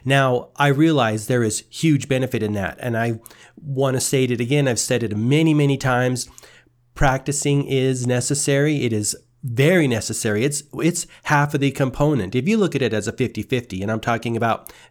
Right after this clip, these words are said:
being and doing, practicing is, needs to happen, right? We need to practice. But what is forgotten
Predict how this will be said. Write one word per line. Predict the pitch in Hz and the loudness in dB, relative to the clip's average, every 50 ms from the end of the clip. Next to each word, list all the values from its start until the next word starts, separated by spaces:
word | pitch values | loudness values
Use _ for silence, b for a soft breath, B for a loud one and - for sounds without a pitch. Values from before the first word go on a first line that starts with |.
| - 117 | -12 -2
being | 107 139 143 143 143 139 139 139 135 | 0 2 2 4 4 4 2 2 2
and | - 127 127 127 123 120 120 113 | 0 0 0 0 0 0 0 2
doing, | 131 139 139 120 95 82 80 - - b b b b b b b b b b b _ _ | 2 2 2 0 -2 -4 -8 -12 -16 b b b b b b b b b b b _ _
practicing | - 139 180 196 190 156 - - 156 147 | 0 2 2 2 0 -2 -2 0 2 4
is, | 147 123 120 | 2 2 2
needs | 147 147 147 - - 120 139 143 156 156 151 - | 0 -2 -2 -6 -10 -2 2 2 2 2 0 -2
to | 147 139 | -2 2
happen, | 147 165 190 190 131 92 | 2 2 0 0 -4 -8
right? | 95 101 107 123 123 | -4 -2 -2 -2 -2
We | 117 113 | -2 -2
need | 117 135 139 | -2 -2 -2
to | 127 120 | -2 -2
practice. | 135 139 139 147 147 - - - - - B B B B B B B B | 0 0 0 0 -2 -8 -10 -10 -10 -10 B B B B B B B B
But | 147 143 135 - - - _ _ _ _ | 2 2 2 0 -4 -14 _ _ _ _
what | _ 131 120 120 156 151 151 143 147 | _ -10 -2 0 2 2 2 0 0
is | 151 147 135 123 117 117 - - - _ _ _ _ | 0 2 2 2 0 -2 -4 -8 -10 _ _ _ _
forgotten | - - - 131 123 110 107 135 135 156 196 214 196 - 110 98 95 101 101 98 | -20 -6 -2 -2 -2 0 0 2 4 4 4 2 0 -2 -8 -8 -6 -8 -8 -10